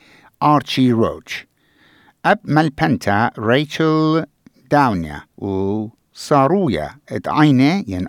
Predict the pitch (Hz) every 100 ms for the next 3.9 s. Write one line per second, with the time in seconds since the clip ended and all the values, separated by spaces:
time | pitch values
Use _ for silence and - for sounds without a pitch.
0 | - 156 147 - 95 85 95 92 95 101
1 | - - _ _ - 147 - 110 107 107
2 | - _ _ _ _ 104 120 123 120 113
3 | 120 117 - 127 123 107 - - -